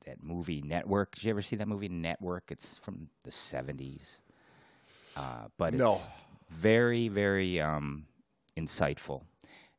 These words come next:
Speaker 1: Uh, and there's a famous line in it about people, you know, there's a newscaster who gets on and he tells people, "What the fuck are you doing?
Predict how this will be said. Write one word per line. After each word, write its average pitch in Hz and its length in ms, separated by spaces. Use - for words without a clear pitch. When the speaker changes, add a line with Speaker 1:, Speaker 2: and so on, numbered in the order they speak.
Speaker 1:
Uh, 69 220
and 78 160
there's 82 220
a 71 120
famous 95 540
line 73 420
in 60 120
it 58 160
about - 440
people, 78 380
you 76 120
know, 65 180
there's 67 440
a 71 40
newscaster 73 720
who 65 60
gets 73 280
on 67 440
and 69 100
he 73 80
tells 76 280
people, 69 400
"What 85 140
the 90 80
fuck - 280
are 80 40
you 71 120
doing? 65 420